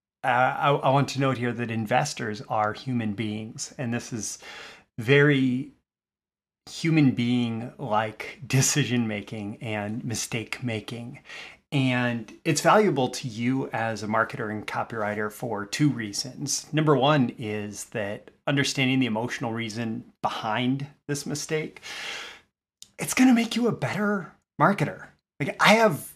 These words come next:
ten plus years experience writing to investors, but I'll tell you, like, this is not something you have to be in-,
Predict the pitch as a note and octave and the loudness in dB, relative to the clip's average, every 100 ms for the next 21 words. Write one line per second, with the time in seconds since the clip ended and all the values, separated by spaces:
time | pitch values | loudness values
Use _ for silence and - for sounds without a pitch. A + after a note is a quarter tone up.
0 | _ - - D#3+ D3+ - C3+ - C3 A#2 | _ -8 0 2 2 2 2 2 0 -2
1 | A#2 - B2 - B2+ A#2 A#2 B2 - A#2 | -2 -6 -10 -8 -4 -2 -4 -4 -6 -4
2 | G#2+ A2 A2 A2 - B2 G#2+ G#2+ A#2 - | -2 -4 -6 -8 -8 -8 -6 -6 -8 -10
3 | G#2+ G#2 G#2+ - B2+ A#2 - A#2 G#2+ - | -12 -4 -4 -4 -6 -6 -6 -6 -6 -2
4 | D#3 D#3 A#2+ A#2 A#2 C#3+ - - _ _ | 2 2 0 -4 -10 -12 -16 -20 _ _
5 | _ _ - C#3 - E3+ C#3 C#3 - C#3+ | _ _ -4 -2 0 2 2 2 0 -6
6 | C#3+ C3 A#2+ - A#2 - A2+ A2+ A#2 - | -2 -2 -2 -4 -8 -10 -10 -8 -8 -8
7 | A2+ A2 | -8 -10